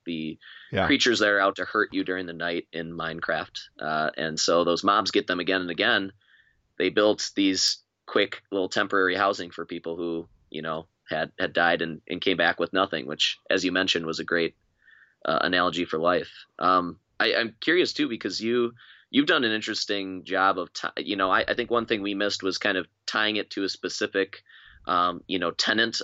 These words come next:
Speaker 1: of the curriculum. We mainly just said, you know, we really want it for group building, but you've done some interesting things with survival,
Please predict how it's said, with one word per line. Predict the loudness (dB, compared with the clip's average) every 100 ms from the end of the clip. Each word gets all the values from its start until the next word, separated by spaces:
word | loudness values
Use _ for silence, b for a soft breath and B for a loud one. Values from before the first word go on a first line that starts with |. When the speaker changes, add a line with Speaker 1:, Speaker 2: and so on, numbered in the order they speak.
| 0
Speaker 1:
of | 0 0
the | -6
curriculum. | -2 -2 0 0 0
We | -2
mainly | 0 0 0
just | 2 2
said, | 4 2 0 -6
you | -4
know, | 0
we | 2
really | 4 4
want | 6 2
it | 0
for | 0
group | 0
building, | 2 0 0 -2
but | 0
you've | 2 2
done | 0
some | 0 -2
interesting | -4 -4 -6 -4
things | -4 -4
with | -6
survival, | -4 -2 2 2 2 2 0